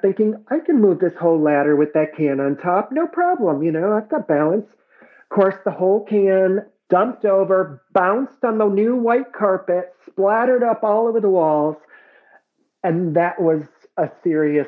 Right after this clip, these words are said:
mess to explain to my partner on the first week of our first home. So that was a really scary mess too. But again, it's paint. And it, as long as you're water-based, you're not gonna run into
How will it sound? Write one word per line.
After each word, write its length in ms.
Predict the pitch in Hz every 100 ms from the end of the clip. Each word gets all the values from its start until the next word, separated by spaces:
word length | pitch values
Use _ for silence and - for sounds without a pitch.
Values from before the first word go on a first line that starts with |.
| -
mess 360 | 156 147 139 135 - - -
to 80 | 156
explain 580 | 143 - - 147 147 139
to 140 | 156
my 140 | 147
partner 600 | 147 160 147 151 147 139
on 160 | 151 135
the 60 | 131
first 360 | - 139 -
week 280 | 135 139 131 - - -
of 120 | 135
our 140 | 135 127
first 240 | 135 135
home. 420 | - 185 139 135 135 - - - - _
So 120 | 151
that 200 | 139 180
was 120 | 214 180
a 60 |
really 500 | 147 147 165 156 151 - - _
scary 320 | 151 139 139
mess 240 | 139 135 -
too. 280 | 175 139 139
But 460 | 202 208 170 170 _ _ _ _ _ -
again, 400 | 156 233 190 175
it's 140 | 160
paint. 340 | - 220 147 -
And 120 | 139 156
it, 20 | - 165
as 100 | 147
long 200 | 147 180
as 60 |
you're 100 | 196
water-based, 640 | 202 226 226 220 233 175 - - - _ _ _ _
you're 120 | 160 160
not 180 | 180
gonna 160 | 196 196
run 180 | 180 180
into 680 | 190 190 - 170 165 170